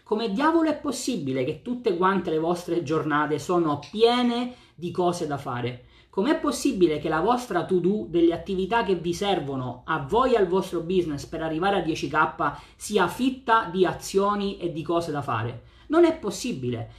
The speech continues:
semplicemente perché in questa fase iniziale del vostro percorso da imprenditore voi non avete la consapevolezza e le conoscenze, le competenze, le esperienze per dire d-,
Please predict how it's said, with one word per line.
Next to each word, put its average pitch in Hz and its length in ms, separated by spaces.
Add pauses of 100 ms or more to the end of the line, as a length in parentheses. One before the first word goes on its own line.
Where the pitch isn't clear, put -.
semplicemente 175 720
perché 285 300
in 170 260
questa 254 440
fase 139 840
iniziale 185 640
del 139 160
vostro 185 320
percorso 175 540
da 151 80
imprenditore 156 760
voi 269 200
non 254 200
avete 185 420
la 143 140
consapevolezza 160 1000 (180)
e 190 100
le 185 140
conoscenze, 170 760
le 156 120
competenze, 175 720
le 175 80
esperienze 190 760 (220)
per 254 240
dire 190 480
d-, 170 120